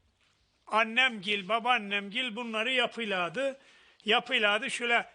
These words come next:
temiz bir yere asılardı. Orada güneşte kuruylardı. Bayağı kuruydu orada güneşte. Çünkü bu tatlı bir meyve.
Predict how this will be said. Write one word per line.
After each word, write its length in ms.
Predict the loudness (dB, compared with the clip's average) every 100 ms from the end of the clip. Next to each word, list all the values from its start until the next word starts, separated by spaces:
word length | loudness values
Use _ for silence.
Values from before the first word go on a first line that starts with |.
| _ _ _
temiz 380 | -2 -2 -2 0
bir 60 | 2
yere 200 | 4 4
asılardı. 1000 | 4 2 2 -4 -2 -2 -2 -4 -6 _ _ _ -4
Orada 340 | 0 0 0
güneşte 480 | -2 0 0 2 0
kuruylardı. 840 | 0 -2 0 2 2 0 -6 -2
Bayağı 360 | 2 4 4 0
kuruydu 440 | -4 -6 -6 -8
orada 200 | -12 -12
güneşte. 580 | -10 -6 -4 -6 -10 -14 -20 _ _ _ _ -20 -18 -8
Çünkü 380 | -4 -4 -4 -2
bu 260 | -2 -2 -8 -20 -20 -6
tatlı 500 | 0 0 -2 -10 -6
bir 120 | -6
meyve. 480 | -2 -2 0 0